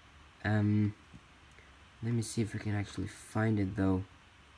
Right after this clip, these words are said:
Um, YouTube, there it is, M P four, then open,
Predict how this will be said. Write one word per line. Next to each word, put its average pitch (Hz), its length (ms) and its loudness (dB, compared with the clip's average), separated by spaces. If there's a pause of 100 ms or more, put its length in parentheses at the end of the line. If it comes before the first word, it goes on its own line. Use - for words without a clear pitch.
(880)
Um, 101 460 0 (2000)
YouTube, 104 680 -2 (1040)
there 98 180 0
it 98 60 2
is, 127 300 0 (680)
M 113 240 4
P 107 240 -2
four, 127 440 0 (1400)
then 98 160 -2 (120)
open, 151 440 2